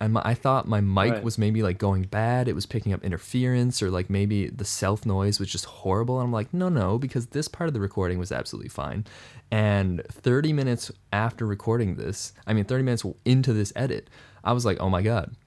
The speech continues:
Speaker 1: my computer fans are just that loud." I was like, "Oh,
Speaker 2: Yeah.
Speaker 1: jeez, like, I can't, I can't have my computer running while recording anything 'cause those fans just spin
Speaker 2: Yeah.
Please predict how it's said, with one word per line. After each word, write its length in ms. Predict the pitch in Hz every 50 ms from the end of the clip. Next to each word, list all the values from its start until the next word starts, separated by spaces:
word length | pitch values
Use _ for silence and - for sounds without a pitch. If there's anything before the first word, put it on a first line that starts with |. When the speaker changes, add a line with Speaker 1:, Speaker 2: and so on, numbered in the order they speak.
| _ _ -
Speaker 1:
my 240 | 101 95 92 92 95
computer 380 | - 107 95 107 107 113 107
fans 400 | 98 - 87 87 85 67 85 - -
are 120 | - 98
just 280 | 95 92 92 - - _
that 280 | 87 90 90 - - -
loud." 400 | 90 90 98 76 - - - - -
I 40 | 101
was 140 | 107 - -
like, 100 | - - -
"Oh, 480 | 120 107 110 98 - - - 110 95 - - - - - - -
Speaker 2:
Yeah. 100 | - 107
Speaker 1:
jeez, 640 | 101 92 - 127 123 123 123 113 101 87 - - -
like, 200 | 98 95 98 -
I 80 | 98
can't, 420 | 104 - - 135 127 120 110 - -
I 60 | 107
can't 320 | 101 - - 123 117 -
have 180 | 113 113 113 120
my 140 | 110 101 101
computer 420 | - 101 98 - 120 113 104 95
running 380 | 92 92 101 127 127 104 98 92
while 140 | 90 90 90
recording 480 | 95 92 - - 110 104 95 90 82
anything 480 | - 85 82 82 - - - - 82 -
'cause 200 | - - 82 -
those 200 | - 87 95 -
fans 260 | - - 113 107 101 101
just 440 | - - - - - - - -
spin 340 | - - - - 101 110 110
Speaker 2:
Yeah. 60 | 107